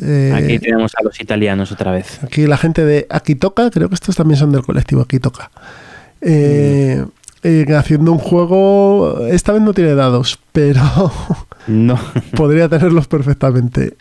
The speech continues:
Speaker 1: Eh, es un
Speaker 2: Sí,
Speaker 1: juego
Speaker 2: porque es un, es un euro como la Copa de un Pino,
Speaker 1: es un
Speaker 2: ¿eh?
Speaker 1: clásico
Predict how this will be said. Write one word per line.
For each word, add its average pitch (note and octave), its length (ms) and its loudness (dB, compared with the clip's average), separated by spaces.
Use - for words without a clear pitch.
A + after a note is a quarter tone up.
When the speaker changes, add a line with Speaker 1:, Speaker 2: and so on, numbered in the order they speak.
Speaker 1:
Eh, C#3+ 560 2
es D#3+ 140 4
un E3+ 80 2
Speaker 2:
Sí, - 60 -4
Speaker 1:
juego F#3 240 2
Speaker 2:
porque G#2 240 -2
es G#2+ 120 -6
un, A2+ 760 2
es A2+ 240 -4
un A2 160 0
euro A#2+ 360 2
como G#2+ 300 -2
la G2 120 -2
Copa G#2 160 -4
de G#2 80 0
un G2 140 -6
Pino, F2 160 -6
Speaker 1:
es D#3 140 0
un E3 100 2
Speaker 2:
¿eh? D3 60 -10
Speaker 1:
clásico E3 400 0